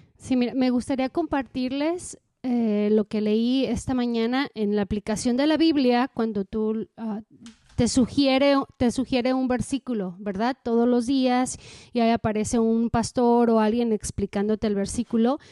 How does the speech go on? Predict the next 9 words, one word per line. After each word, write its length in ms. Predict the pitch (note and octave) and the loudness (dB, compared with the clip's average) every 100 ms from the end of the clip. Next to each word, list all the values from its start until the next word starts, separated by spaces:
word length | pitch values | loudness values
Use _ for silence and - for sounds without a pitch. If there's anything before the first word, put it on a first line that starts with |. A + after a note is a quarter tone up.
| - - - | -20 -20 -20
Y 400 | - B3+ B3+ B3 B3 | -2 4 6 4 4
hoy 240 | C4 B3+ | 4 4
fue 420 | B3 - A3 G#3 G3 _ _ _ _ | 2 2 2 2 -2 _ _ _ _
este 360 | A#3+ A#3+ - | 0 0 0
de 140 | B3 A3 | 0 0
Tela-, 320 | G#3+ G3 F#3+ - | 0 -2 -4 -4
Tesalonicenses, 1160 | A#3 - A3 G#3 G#3 G#3+ A3+ A#3 - B3+ A3+ - | -2 0 -2 -2 -4 -6 -6 -6 -6 -6 -6 -10
Primera 360 | A#3 B3 C4 D4 | -6 -4 -4 -4
Tesalon-, 560 | A#3+ A3+ G#3+ G3+ G3+ | -6 -4 -4 -4 -6